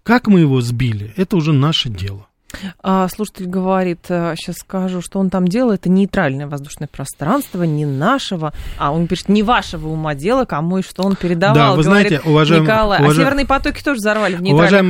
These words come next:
Speaker 2: водах, между
Speaker 1: радиослушатели, а
Speaker 2: прочим.
Speaker 1: вот вы посмотрите, пожалуйста, это несколько лет тому назад, когда наши подводные лодки всплыли в международных водах недалеко от побережья Атлантики, в Мексиканском заливе. Почитайте, как взвились тогда все средства массовой информации. Это было при, по-моему, при, э, Обаме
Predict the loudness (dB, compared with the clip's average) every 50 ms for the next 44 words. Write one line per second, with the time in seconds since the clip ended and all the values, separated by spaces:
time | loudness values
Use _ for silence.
0 | 2 2 2 2 2 2 2 0 0 2 2 2 2 0 0 0 0 0 -2 -2
1 | -2 -4 0 0 0 2 2 2 0 0 -2 -2 0 0 0 0 0 -2 -2 -4
2 | -4 -6 -4 -4 -2 -2 0 -2 -2 -4 -6 -6 -4 -4 -4 -4 -4 -4 -2 0
3 | 0 0 2 2 0 0 0 0 0 2 2 2 2 2 0 0 0 0 2 2
4 | 2 2 2 2 4 4 2 2 0 -4 -6 -6 -8 -8 -2 2 4 4 4 2
5 | 0 -4 -6 -10 _ _ _ _ _ _ _ _ _ _ _ _ _ _ -8 -2
6 | 2 2 4 4 4 4 4 4 4 2 2 0 -2 0 0 0 0 0 0 0
7 | 2 2 2 2 2 2 2 2 0 2 2 2 2 4 4 4 4 4 4 2
8 | 2 2 4 4 4 4 2 0 -2 -2 0 0 2 0 -2 -4 -6 -2 -2 -2
9 | 0 -2 -2 -2 0 2 2 2 2 2 2 2 0 -2 -4 -10 -14 -16 _ -2
10 | 0 0 2 2 4 4 2 2 2 -2 0 0 0 0 0 -2 -4 0 2 4
11 | 6 6 6 6 4 4 2 0 0 0 0 0 0 0 2 0 2 4 2 2
12 | 2 2 2 2 2 4 2 0 0 -2 0 0 0 0 -2 -2 -2 -2 0 -2
13 | -2 -4 -4 -6 -6 -6 -4 -4 -2 0 2 2 2 2 0 -2 -2 -2 0 0
14 | 0 2 2 2 2 0 0 -2 -2 -4 -4 -4 -4 -4 -4 -2 0 0 0 0
15 | -2 -2 -2 -2 -2 -2 -2 -2 0 2 2 2 2 2 0